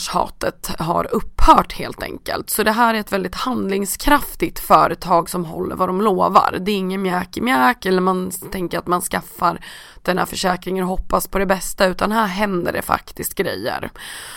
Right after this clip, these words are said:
Så, och det kan även gälla spridning av bilder eller filmer som innebär att du har blivit kränkt.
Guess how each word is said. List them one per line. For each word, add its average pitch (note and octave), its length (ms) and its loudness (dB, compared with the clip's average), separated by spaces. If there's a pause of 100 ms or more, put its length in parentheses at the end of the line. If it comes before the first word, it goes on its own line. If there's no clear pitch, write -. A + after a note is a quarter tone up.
(420)
Så, - 280 4
och A3 100 6
det B3 100 4
kan B3 200 2
även A3+ 320 6
gälla F#3+ 340 2
spridning F#3 560 0
av F#3+ 100 -2
bilder A3+ 580 2
eller F#3+ 140 0
filmer G#3 600 0
som G3+ 200 0
innebär F3 520 2
att F3+ 160 -2
du F3+ 80 -4
har - 100 0
blivit - 300 -4
kränkt. - 580 -4